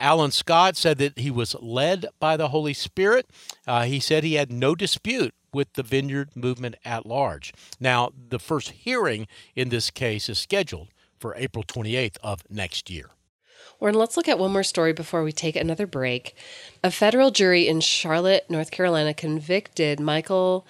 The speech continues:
Speaker 2: Mandel Baldwin, fifty-three, of Alexandria, Virginia, for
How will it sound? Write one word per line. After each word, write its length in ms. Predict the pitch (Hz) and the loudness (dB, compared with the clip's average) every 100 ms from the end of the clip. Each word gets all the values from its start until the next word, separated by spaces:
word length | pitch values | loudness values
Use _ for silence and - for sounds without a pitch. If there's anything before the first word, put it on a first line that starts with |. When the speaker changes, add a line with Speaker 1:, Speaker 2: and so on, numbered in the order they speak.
| - | -4
Speaker 2:
Mandel 560 | 160 151 151 151 147 143 | 0 0 0 0 -2 -2
Baldwin, 680 | 147 160 180 156 127 185 254 | -2 0 0 0 2 2 0
fifty-three, 1040 | 175 160 170 165 - - - 151 135 143 | -4 -6 -6 -6 -6 -8 -8 -6 -4 -4
of 200 | 151 143 - | -4 -6 -8
Alexandria, 880 | 143 147 - 139 143 156 156 139 | -6 -6 -4 -4 -2 -4 -4 -6
Virginia, 540 | 135 135 180 220 202 160 | -6 -6 0 4 4 2
for 340 | - 156 151 | 0 0 0